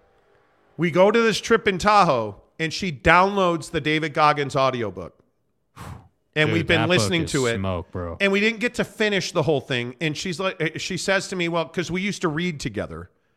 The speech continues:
Speaker 1: at night." And she's like, "Why don't we listen to the David, David Goggins book to end our day?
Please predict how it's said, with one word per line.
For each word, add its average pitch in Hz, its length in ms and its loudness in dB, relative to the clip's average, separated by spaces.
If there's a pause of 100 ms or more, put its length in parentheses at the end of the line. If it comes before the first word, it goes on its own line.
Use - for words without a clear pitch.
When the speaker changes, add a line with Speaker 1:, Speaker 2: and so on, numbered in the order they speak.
(520)
Speaker 1:
at 139 100 -4
night." 175 360 0
And 143 120 -4
she's 147 160 -8
like, 160 160 0
"Why 143 220 0
don't 175 160 0
we 185 80 -2
listen 170 300 -6
to 175 120 -6
the 160 100 -4
David, 151 380 -4 (180)
David 151 240 2
Goggins 147 420 0
book 117 300 -6
to - 140 -6
end 113 160 -4
our 120 80 -2
day? 180 280 -8